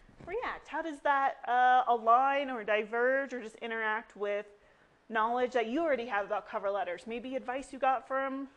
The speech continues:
I don't know, your parents or other professors. What are some thoughts that you have about traditional cover letter situations?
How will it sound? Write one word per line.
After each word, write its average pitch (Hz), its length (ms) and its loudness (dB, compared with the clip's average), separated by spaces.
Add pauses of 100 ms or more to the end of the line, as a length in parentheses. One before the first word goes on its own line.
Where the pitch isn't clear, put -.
(220)
I 220 100 -14
don't 262 100 -10
know, 240 100 -10
your 220 180 -12
parents 240 560 -14
or 196 140 -12
other 226 240 -4
professors. 247 720 -6 (400)
What 285 240 -2
are 285 100 -6
some 359 220 -16 (100)
thoughts 339 280 -16
that - 100 -14
you 240 160 -16
have - 420 -12 (600)
about 208 440 0
traditional 254 840 -8 (300)
cover 254 260 -4
letter 214 500 -8 (1700)
situations? - 880 -12